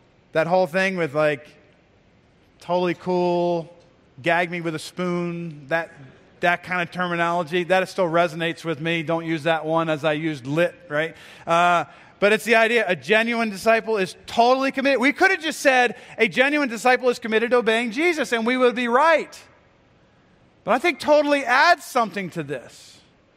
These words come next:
There's not one area of our lives as Christians that is to be kept from obedience to God.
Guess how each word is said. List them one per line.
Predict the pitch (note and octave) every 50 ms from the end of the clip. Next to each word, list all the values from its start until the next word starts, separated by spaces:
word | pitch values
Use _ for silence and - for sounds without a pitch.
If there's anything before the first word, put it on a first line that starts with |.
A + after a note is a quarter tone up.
| _ _ _ _ _ _ _ _ _ _ _ _ _ _ -
There's | G#3+ A#3 F#3+ F3+
not | B3+ C4+ B3+ A3
one | G3+ G#3+ C4 D#4 F4+ F#4
area | F4 E4+ F4 F4+ E4+ D#4 A#3+ F#3+ D#3+
of | D#3+ F#3 F#3
our | A3+ C4 D4 D#4+ D#4+ E4
lives | E4 D#4 D#4 D#4 D4+ A3+ F#3 E3
as | G3+ F#3+
Christians | - - C4 D4 C#4 - - G3+ F3 D#3 D3+ C3 - - - - - - - _ _ -
that | G3+ A#3
is | B3+ C4 -
to | - - B3
be | F3+ E3+ B3+ B3 A#3 G3 - - - - - - - _ _ _ _ -
kept | - - C#4 E4 D#4 - - -
from | - - - - - A#3 G#3+ G3 F3+ F3+ F3 F3+ F#3 F3+ - _ _ _ _ _ _ _ _ _ _ _ _ _ _ _ _ _ _ _ _ _ _ _ _ _ _ _ _ _ _ -
obedience | F3+ F3+ E3+ D4 F4 F4 E4 C#4 D3+ - - - - - - _
to | - E3+ D#3+
God. | F3+ A3+ B3+ A3+